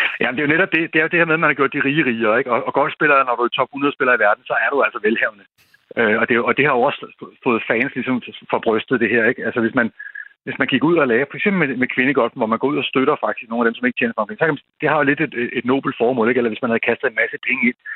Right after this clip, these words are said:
i noget juniorgolf, eller kanaliseret nogle af dem over i noget amatørgolf og talentarbejde. Men det her, det er bare en lukket liga, hvor der var, øh, udsigt til, at fyrre men-, fyrre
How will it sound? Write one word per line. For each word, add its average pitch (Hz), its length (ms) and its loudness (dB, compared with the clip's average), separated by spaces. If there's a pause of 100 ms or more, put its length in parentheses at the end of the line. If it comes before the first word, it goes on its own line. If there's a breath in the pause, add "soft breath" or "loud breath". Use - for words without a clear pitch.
(240 loud breath)
i - 80 2
noget 120 220 2
juniorgolf, 131 560 0
eller 117 220 0
kanaliseret 113 480 0
nogle 123 140 2
af 123 60 4
dem 131 200 -2
over 135 140 2 (100)
i - 100 0
noget 110 140 4 (100)
amatørgolf 123 720 0
og - 60 -4
talentarbejde. - 640 -2 (460 loud breath)
Men 120 100 -4
det 127 100 2
her, 135 80 2
det 127 120 0
er 120 120 -4
bare 117 140 0
en 113 120 -4
lukket 131 220 0
liga, 120 320 0 (400 loud breath)
hvor 123 120 0
der 110 120 2 (100)
var, 113 100 0 (180)
øh, 117 160 -4
udsigt 131 260 -2
til, 120 80 2
at 110 180 2
fyrre 113 180 2
men-, 107 320 -2
fyrre 123 160 0